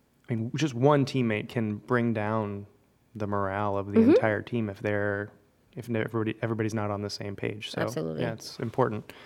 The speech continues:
Speaker 2: Absolutely.
Speaker 1: So the, the morning that, uh, you were presented with, the, the morning you found out, um, <laughs> that you were, uh, the support person of the year, uh, you know, the principal and superintendent, Greg Adkins,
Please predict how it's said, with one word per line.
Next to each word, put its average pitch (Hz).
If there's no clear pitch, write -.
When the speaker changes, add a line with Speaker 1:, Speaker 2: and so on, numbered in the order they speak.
Speaker 2:
Absolutely. -
Speaker 1:
So 127
the, 127
the 123
morning 151
that, 113
uh, 104
you 110
were 107
presented 107
with, 107
the, 110
the 117
morning 113
you 110
found 107
out, 104
um, 107
<laughs> -
that 127
you 120
were, 107
uh, 107
the 113
support 117
person 120
of 110
the 110
year, 110
uh, 110
you 110
know, 101
the -
principal 110
and 104
superintendent, 113
Greg 117
Adkins, 107